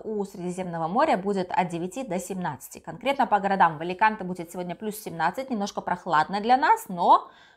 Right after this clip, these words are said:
что поделаешь, как есть, так есть. Будем надеяться, что, может быть, завтра будет немножко получше. В Барселоне будет плюс пятнадцать, в Андалусии и в Гранаде семнадцать, в Хаен девятнадцать, в Малаге восемнадцать, в Севилье девятнадцать,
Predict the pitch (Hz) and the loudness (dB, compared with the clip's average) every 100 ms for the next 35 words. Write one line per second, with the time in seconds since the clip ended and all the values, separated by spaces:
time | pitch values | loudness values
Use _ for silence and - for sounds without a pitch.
0 | _ - 214 220 190 143 139 185 185 - | _ -10 -6 -6 -6 -8 -10 -12 -10 -8
1 | 196 220 254 247 240 160 - - _ - | -4 -2 -2 -6 -8 -12 -12 -14 _ -20
2 | _ _ - 240 247 220 240 226 190 202 | _ _ -10 -2 0 0 0 -2 -6 -6
3 | 190 170 180 - 180 185 175 170 175 - | -6 -4 2 2 0 -10 -10 -12 -12 -12
4 | 165 147 - - - _ _ - 190 226 | -10 -10 -12 -16 -16 _ _ -4 0 0
5 | 247 277 277 220 202 190 196 196 196 185 | 4 4 4 2 0 -2 -4 -6 -8 4
6 | 185 285 330 247 214 214 233 - 269 220 | 4 4 2 0 2 2 0 -2 -2 -2
7 | 175 214 226 226 175 170 - 175 170 180 | 4 6 8 8 6 -2 -8 -6 0 0
8 | 330 330 - 233 214 208 196 185 170 - | 0 -10 -4 4 4 4 -2 -2 -4 2
9 | 233 285 269 202 202 185 180 165 170 165 | 2 2 -6 4 6 6 2 -6 -10 -4
10 | 175 269 302 - - 214 196 220 175 170 | 4 4 4 -12 -12 -6 -4 -4 -4 -8
11 | 165 160 - 254 330 302 | -8 -8 4 4 4 -6